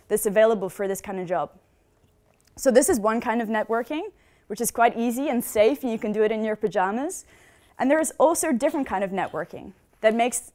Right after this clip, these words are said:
that gets you a little bit more out of your comfort zone. So think about it. Maybe you have, like, a mom or a dad who have friends that have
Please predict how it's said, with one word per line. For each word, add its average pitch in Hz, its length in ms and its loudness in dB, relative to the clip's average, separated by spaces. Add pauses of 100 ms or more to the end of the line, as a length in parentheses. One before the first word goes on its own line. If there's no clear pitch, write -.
that 202 160 -2
gets 247 260 0
you 262 100 -2
a - 20 -2
little 247 220 4
bit 233 120 0
more 202 260 -2
out 185 140 4
of 190 140 -4
your 185 100 -4
comfort 180 380 -10
zone. - 340 -16 (760)
So 233 580 6 (240)
think 294 240 2
about 151 260 2
it. 127 140 -6
Maybe 254 340 2
you 311 140 4
have, 214 420 4
like, 190 180 2
a 214 60 -4
mom 196 540 0
or 247 120 6
a 269 80 6
dad 185 480 0 (380)
who 240 100 -2
have 254 200 4
friends 226 320 -2
that 202 100 -8
have 202 200 -6